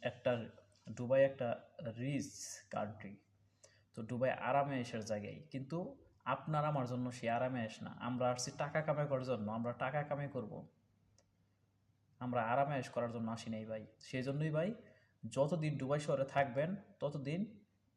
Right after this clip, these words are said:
ওই যে আনন্দ করা, ফুর্তি করা, এই সমস্ত দূ-, দূরে থাকতে হবে আপনার। যদি এরকম নিয়ত থাকে আপনাদের, তাহলে ভাই আপনার দুবাই আসতে হবে না, আপনার জন্য দুবাই শহর না।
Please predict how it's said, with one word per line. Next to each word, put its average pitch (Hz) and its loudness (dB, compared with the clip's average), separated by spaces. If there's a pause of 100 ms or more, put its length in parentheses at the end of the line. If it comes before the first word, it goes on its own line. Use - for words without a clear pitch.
(1400)
ওই 120 -4
যে - 2
আনন্দ 160 2
করা, 131 6
ফুর্তি 151 -2
করা, 123 6
এই 151 4
সমস্ত 151 2
দূ-, 135 -2
দূরে 127 -2
থাকতে 151 -2
হবে 110 0
আপনার। - -6 (300)
যদি 131 -2
এরকম 135 0
নিয়ত 147 0
থাকে 131 2
আপনাদের, 143 -2
তাহলে 131 0
ভাই 123 2
আপনার 120 -2
দুবাই 123 2
আসতে 127 0
হবে 110 -6
না, 120 -6
আপনার 117 -4
জন্য 117 -2
দুবাই 120 2
শহর - -4
না। 113 2